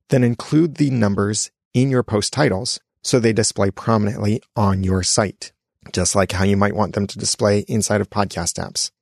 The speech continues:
The next, do not include episode numbers in the H T M L title or for social shares. Outside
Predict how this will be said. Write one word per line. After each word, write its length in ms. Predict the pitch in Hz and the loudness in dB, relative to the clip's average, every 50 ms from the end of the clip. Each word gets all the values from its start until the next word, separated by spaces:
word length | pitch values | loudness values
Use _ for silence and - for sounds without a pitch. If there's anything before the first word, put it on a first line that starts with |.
| _ _ _ | _ _ _
The 100 | - 120 | 0 0
next, 500 | 104 107 120 127 123 - - - - - - _ _ _ - 123 117 98 | 2 4 4 2 2 0 -2 -6 -6 -8 -16 _ _ _ -14 -12 -10 -4
do 180 | 98 120 123 | 0 0 2
not 720 | 120 113 110 107 117 139 180 165 110 - - - - - - _ _ _ _ | 2 2 2 2 4 4 4 2 0 -2 -6 -10 -10 -10 -16 _ _ _ _
include 440 | - 113 107 98 - - 123 107 92 | 0 0 2 0 0 2 2 2 2
episode 420 | 98 95 - 104 - - 104 101 | 2 0 -2 -4 -2 0 0 0
numbers 420 | 98 101 95 92 101 107 101 - - | 0 0 0 -2 -4 -4 -6 -8 -6
in 180 | - 120 107 | -2 0 0
the 140 | 104 98 - | 0 0 0
H 180 | 113 101 - - | -2 -2 -2 -4
T 140 | - - 117 | -4 -2 0
M 80 | 107 | 0
L 160 | 101 98 92 | 0 0 -2
title 600 | - - - - 131 135 104 92 92 113 - _ _ _ _ _ | -4 -6 -4 0 0 0 0 0 -4 -8 -12 _ _ _ _ _
or 400 | - 113 113 113 113 110 131 - _ _ | 2 2 4 4 2 0 -4 -10 _ _
for 160 | _ - 110 104 | _ -6 -4 -4
social 400 | - - 110 98 - - 95 90 | 0 0 0 -2 -2 -4 -6 -8
shares. 520 | - - 131 120 - - - - - - _ _ _ _ - | -4 -2 0 0 -2 -2 -6 -8 -8 -10 _ _ _ _ 0
Outside 800 | 123 170 190 196 - - - 165 151 151 151 143 143 143 165 | 2 2 2 0 -2 -2 -2 0 2 2 2 2 0 -2 -6